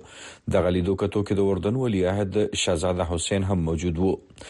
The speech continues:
په جاري شوې بیانیه کې ویل شوي چې د اردن پاچا د امریکا خارجه وزیر انټونی بلینکن ته ویلي چې واشنګټن دې لوی رول ولوبوي او په اسرائیل دې فشار واچوي چې سمدستي په غزه کې ډزبندۍ ته غاړه کېږدي.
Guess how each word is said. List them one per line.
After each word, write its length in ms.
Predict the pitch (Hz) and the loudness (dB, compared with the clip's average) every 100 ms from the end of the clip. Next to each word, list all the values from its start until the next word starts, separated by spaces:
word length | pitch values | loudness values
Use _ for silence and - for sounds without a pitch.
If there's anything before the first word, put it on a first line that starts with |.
| - | 0
په 140 | 104 | 4
جاري 240 | 98 110 117 | 4 4 2
شوې 240 | - 139 | 0 0
بیانیه 360 | 123 117 110 120 | 2 2 0 0
کې 80 | 120 | 0
ویل 240 | 104 101 | 2 2
شوي 300 | 98 123 117 | 0 0 0
چې 80 | 113 | 0
د 80 | 95 | 2
اردن 360 | 87 87 104 | 2 2 0
پاچا 320 | 98 90 - | 2 0 2
د 100 | 98 | 2
امریکا 400 | 92 82 82 98 | 2 0 0 0
خارجه 380 | 98 87 82 85 | 0 2 2 2
وزیر 380 | 92 87 98 - | 0 0 0 0
انټونی 300 | 85 98 92 | -2 0 0
بلینکن 420 | 80 92 98 90 | 0 0 2 0
ته 100 | 82 | 0
ویلي 360 | 82 85 110 110 | 0 2 2 0
چې 120 | 107 | 0
واشنګټن 560 | 101 95 104 98 131 123 | 2 2 0 0 0 2
دې 100 | 107 | 2
لوی 280 | 92 127 107 | 2 2 2
رول 240 | 113 101 | 2 0
ولوبوي 540 | 95 123 127 117 117 | 0 2 2 2 2
او 120 | 139 120 | 2 0
په 120 | 98 | 0
اسرائیل 560 | 92 92 95 104 107 | 0 0 2 2 2
دې 60 | 95 | 2
فشار 300 | 85 - 101 | 0 2 2
واچوي 380 | 101 101 104 107 | 4 2 0 -2
چې 100 | 101 | -2
سمدستي 540 | - 107 104 87 - | 0 0 2 0 0
په 140 | 95 85 | 0 2
غزه 280 | 80 85 | 2 2
کې 240 | 107 - 104 - - - - | 0 0 0 -2 -14 -12 0
ډزبندۍ 540 | 104 92 107 117 104 | 2 2 2 2 2
ته 100 | 82 | 0
غاړه 220 | 82 87 | 0 0
کېږدي. 400 | 85 101 82 95 | 0 0 0 0